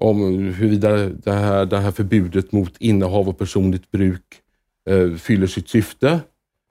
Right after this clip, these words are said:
Idag sitter de i regering och vägrar att, att göra den utredningen.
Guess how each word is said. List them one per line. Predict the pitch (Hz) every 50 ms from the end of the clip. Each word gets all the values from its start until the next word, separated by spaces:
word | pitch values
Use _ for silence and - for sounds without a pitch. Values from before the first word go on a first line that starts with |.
| _ -
Idag | 113 110 120 117 123
sitter | 117 - 120 104 - - 104
de | 110 107
i | 107 110
regering | 117 113 107 101 98 95 95 98 -
och | - 101 95
vägrar | 120 107 92 87 87 90 90 92
att, | 87 82 -
att | 90 85 - -
göra | - 78 87 90 98 87 85 95 101
den | 90 87 80 82
utredningen. | 85 82 - 95 92 80 80 76 67 69 65 - 110